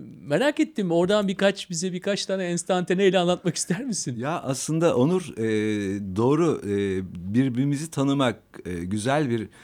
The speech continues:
Speaker 2: e, etkinlik aslında ya da güzel bir süreç, bitimsiz bir süreç.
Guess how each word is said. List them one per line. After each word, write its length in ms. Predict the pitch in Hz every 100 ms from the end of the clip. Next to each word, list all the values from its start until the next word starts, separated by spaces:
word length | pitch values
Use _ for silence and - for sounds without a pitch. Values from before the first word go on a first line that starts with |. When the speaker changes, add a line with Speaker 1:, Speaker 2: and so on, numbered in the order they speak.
| - -
Speaker 2:
e, 640 | 98 98 92 87 92 76 -
etkinlik 520 | 110 107 - 139 160 131
aslında 340 | 107 - 92
ya 100 | 92
da 60 | 98
güzel 400 | 104 107 131 127
bir 80 |
süreç, 460 | 110 - 110 160 -
bitimsiz 600 | 113 123 185 170 214 185
bir 60 | 151
süreç. 440 | - 160 208 -